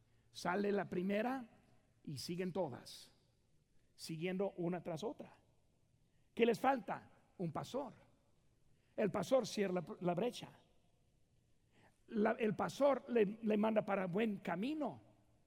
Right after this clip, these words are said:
Por eso el, el, la Biblia nos dice que somos ovejas en necesidad de pastor. Obviamente, el buen pastor. El buen pastor. ¿Quién es el buen pastor?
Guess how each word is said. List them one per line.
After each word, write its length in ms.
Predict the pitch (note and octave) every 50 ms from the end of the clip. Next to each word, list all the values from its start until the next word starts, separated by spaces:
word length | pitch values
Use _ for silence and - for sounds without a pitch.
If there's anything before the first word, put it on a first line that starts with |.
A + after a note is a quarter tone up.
| _ _ _ _ _ _ _ _ _ _ _
Por 140 | - C#4
eso 160 | D4 A#3 - C#4
el, 140 | B3+ G3+ F3 -
el, 200 | A3+ A#3 B3 A#3+
la 80 | G#3+ G3+
Biblia 300 | F3+ C4 D#4+ D#4+ D4+ C4+
nos 80 | A3
dice 300 | F#3+ C4+ C#4 G3 A3+ A#3+
que 100 | - -
somos 340 | - - B3 D4+ D4+ C4 F3 -
ovejas 640 | B3 A#3+ A#3 C4 B3+ - - D#3+ E3 G3 A#3 - - - - - -
en 180 | - B3 C4 B3+
necesidad 520 | B3+ B3+ F3+ - A#3+ G#3+ - A#3 A3+ A3
de 180 | G#3 A#3 A3+ A#3
pastor. 680 | A#3 - - - A3 G#3 - - - C#4+ C#4+ A3+ D#3+ - - - - - - - - _ _ _ _ _ _ _ _ _ _ - _
Obviamente, 680 | - - D3+ E3 F3+ F#3 G#3+ A3 - - G3 D3 A#2+ F#2+ - - - _ _ _ _ _ _ _ -
el 140 | D3+ C#3 C3
buen 420 | A#2+ A#2+ A#2+ C#3 E3+ G3+ F3+ D3+
pastor. 400 | - - - - - - A#2+ - - - - _ _ _ _ _ _ _ _ _ _ _ _ _ _
El 120 | - C#3 B2+
buen 360 | B2 A2+ C3 C#3+ F3+ F#3 D#3+
pastor. 440 | - - - - - - - - - - _ _ _ _ _ _ _ _ _ _ _
¿Quién 160 | - B3 C#4
es 100 | C#4 F#3
el 100 | A3+ G#3+
buen 380 | E3+ C#3 B2+ C#3+ F3+ A#3 A#3+ G#3
pastor? 460 | - F3 D3+ - - - D3 B2 A2+